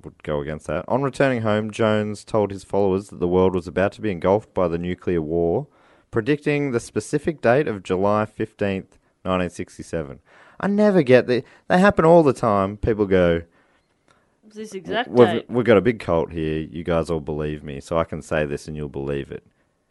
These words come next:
Speaker 1: Don't, I mean, why be so specific?
Speaker 2: Mm.
Speaker 1: Say, "I've got a feeling it's coming. It's, I'm getting a sense it's gonna be in spring. Not sure what year.
Speaker 2: Yeah.
Speaker 1: Soon, though." But you go, "But exact date." That date comes and goes, and everyone's
Speaker 2: Yeah.
Speaker 1: like,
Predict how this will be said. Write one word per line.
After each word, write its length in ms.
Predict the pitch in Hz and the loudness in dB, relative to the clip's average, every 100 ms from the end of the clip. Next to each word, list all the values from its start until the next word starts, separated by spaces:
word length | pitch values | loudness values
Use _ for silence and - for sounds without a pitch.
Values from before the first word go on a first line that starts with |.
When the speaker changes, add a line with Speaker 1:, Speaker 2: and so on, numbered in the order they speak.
| _ _ | _ _
Speaker 1:
Don't, 240 | - 220 220 | -6 -4 -4
I 40 | |
mean, 220 | 180 196 180 | -4 -4 -4
why 220 | 190 214 | -4 -2
be 120 | 208 | -2
so 200 | - 185 | 0 0
specific? 680 | 160 160 - 180 - 139 - | 0 -4 -2 -2 0 -2 -2
Speaker 2:
Mm. 340 | 202 202 190 | -12 -10 -12
Speaker 1:
Say, 140 | - 82 | -6 -4
"I've 240 | 80 80 | -2 -2
got 120 | 104 | 0
a 40 | 87 | 0
feeling 360 | - 87 80 76 | 0 -2 -2 -4
it's 140 | - | -10
coming. 300 | - 80 76 | -8 -6 -6
It's, 280 | 71 80 - - - _ _ | -6 -8 -10 -20 -20 _ _
I'm 180 | - - | -20 -14
getting 220 | 98 98 | -8 -6
a 40 | 92 | -8
sense 360 | - 92 87 | -4 -4 -4
it's 140 | 85 - | -10 -6
gonna 220 | 90 87 | -4 -2
be 320 | 85 85 82 - | 0 0 -2 -6
in 440 | 85 85 82 78 _ _ - | -6 -6 -8 -12 _ _ -20
spring. 680 | - - 95 87 78 65 - _ - | -20 -8 -4 -2 -4 -10 -20 _ -6
Not 220 | 95 - | -6 -6
sure 180 | - 87 | 0 2
what 200 | 82 50 | 2 -2
year. 260 | 69 65 82 _ _ 190 | -8 -12 -14 _ _ -16
Speaker 2:
Yeah. 240 | 175 143 | -14 -14
Speaker 1:
Soon, 460 | - - 208 196 185 | -14 -2 2 4 2
though." 300 | 78 73 65 _ _ - _ | 0 -2 -4 _ _ -20 _
But 100 | - | 0
you 80 | 170 | 2
go, 180 | 175 185 | 6 4
"But 220 | 156 - | 4 -4
exact 340 | 147 160 147 101 | 0 2 2 4
date." 280 | 110 139 - | 6 6 6
That 160 | 139 | 4
date 280 | 113 123 131 | 6 4 4
comes 420 | - 127 127 123 | 2 4 4 2
and 160 | 110 98 | -2 2
goes, 340 | 92 107 107 | 6 8 6
and 140 | 90 92 | 4 0
everyone's 320 | 95 95 87 | 2 2 2
Speaker 2:
Yeah. 60 | 95 | 2
Speaker 1:
like, 220 | 90 _ | 2 _